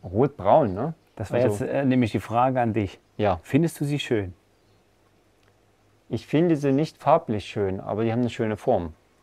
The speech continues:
Speaker 2: Die haben eine schöne Form. Ich finde den leuchtenden Punkt in der, ähm, in der Heckflosse, nee, in der Rückenflosse,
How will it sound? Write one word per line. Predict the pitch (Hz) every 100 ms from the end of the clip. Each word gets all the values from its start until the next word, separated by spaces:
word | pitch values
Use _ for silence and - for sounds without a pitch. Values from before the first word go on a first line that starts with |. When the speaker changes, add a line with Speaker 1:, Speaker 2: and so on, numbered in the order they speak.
| -
Speaker 2:
Die |
haben | 123
eine | 110
schöne | - 107
Form. | - 127 131
Ich | 117
finde | - 120 110
den |
leuchtenden | 107 117 - 110
Punkt | - 147 127
in | 110
der, | 110 107 107 -
ähm, | 104 101 101 - _ _ _ _ _ -
in | 101
der | 101 98 95 - -
Heckflosse, | 143 - 131 120 120
nee, | 110
in | 104
der | 101
Rückenflosse, | 139 120 - 117 117